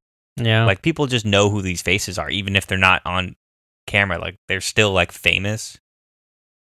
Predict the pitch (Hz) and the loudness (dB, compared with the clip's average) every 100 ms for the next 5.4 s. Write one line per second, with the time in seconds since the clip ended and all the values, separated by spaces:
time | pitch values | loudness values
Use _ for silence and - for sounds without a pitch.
0 | _ _ _ 110 - 95 87 85 _ 101 | _ _ _ -4 -2 -4 -4 -8 _ 4
1 | 95 - _ _ _ _ _ _ _ _ | 4 4 _ _ _ _ _ _ _ _
2 | 101 92 90 - 92 - - 87 85 80 | -4 -4 -8 -6 -6 -6 -4 -4 -4 -10
3 | - - _ 82 87 - 85 82 85 - | -12 -18 _ -10 -8 -8 -6 -4 -4 -6
4 | - 85 82 82 104 101 87 85 120 165 | -8 -4 -4 -2 -2 0 0 4 4 2
5 | 101 90 85 85 | 0 0 -2 -6